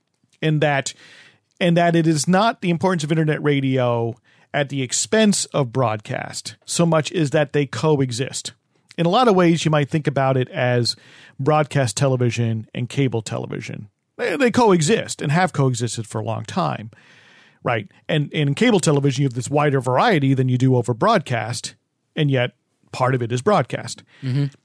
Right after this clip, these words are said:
Speaker 1: And it has always been very important, if you were a broadcast station, to be on a cable system.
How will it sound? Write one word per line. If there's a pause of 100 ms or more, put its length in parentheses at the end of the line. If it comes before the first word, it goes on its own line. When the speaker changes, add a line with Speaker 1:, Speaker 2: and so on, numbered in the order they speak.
(300)
Speaker 1:
And
it
has
always
been
very
important,
if
you
were
a
broadcast
station, (360)
to
be
on
a
cable
system.